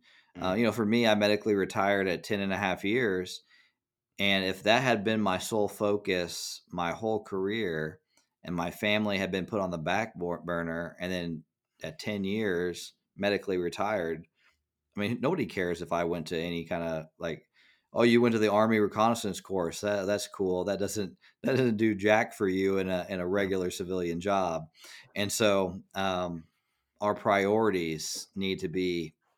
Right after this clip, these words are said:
Speaker 1: examined. Um, you know, we could say, make sure that your ladder is put on the right cl-, uh, the right wall that you're trying to
Speaker 2: Yeah.
Speaker 1: climb.
Speaker 2: Yeah. Yeah, and I think, uh, there's some, there's some promises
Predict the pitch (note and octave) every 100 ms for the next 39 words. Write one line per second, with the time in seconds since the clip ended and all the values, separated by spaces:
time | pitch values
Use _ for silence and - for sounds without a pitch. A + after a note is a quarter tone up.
0 | _ _ F2 F2 F2 F#2 F#2 F#2+ F2+ D#2+
1 | D#2+ D#2 _ _ _ - F2+ F2 E2 D#2+
2 | - C#3 A2 A2 A#2 G#2 A2+ G#2 F#2+ -
3 | - _ - A#2 C3 - C3+ B2 A2 G2
4 | G#2+ F#2 F#2+ G#2 A#2 G2 F#2 F2+ - G#2
5 | G2+ G2 F#2 F2+ F#2 F#2 D#2+ - _ _
6 | _ _ _ _ _ - - G2 F#2 F2
7 | F#2+ G2+ F#2+ G2+ G2 G#2+ A2 E2 F2 G2
8 | F#2+ G#2+ F#2+ F2+ - A#2 D3+ D#2+ D2+ _
9 | _ _ G2+ F2+ - _ _ _ - -
10 | - - C3 C3 B2 C3 B2+ E3+ D#3 -
11 | A2 G2+ F#2 - _ A2 C#3+ - E3 F#2+
12 | - - C#3 D3+ E3+ A2+ - G2+ G#2+ C#3
13 | - F3 F3 E3+ -